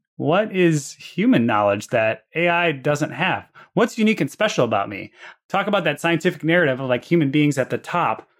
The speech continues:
How do we even live in a world where human beings are not the smartest thing on the planet? And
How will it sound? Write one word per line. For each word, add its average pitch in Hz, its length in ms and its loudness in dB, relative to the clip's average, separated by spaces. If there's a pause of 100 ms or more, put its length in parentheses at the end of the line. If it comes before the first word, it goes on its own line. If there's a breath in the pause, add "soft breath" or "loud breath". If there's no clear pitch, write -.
(140)
How 202 160 -2
do 254 60 4
we 214 140 2
even 196 300 2
live 254 200 2
in 160 80 2
a 123 120 -2
world 156 440 2
where 160 280 4
human 175 280 2
beings 185 240 4
are 165 100 2
not 170 400 0
the 165 80 -2
smartest 113 400 0
thing 117 160 0
on 110 80 2
the 104 80 -2
planet? 135 460 0
And 147 260 2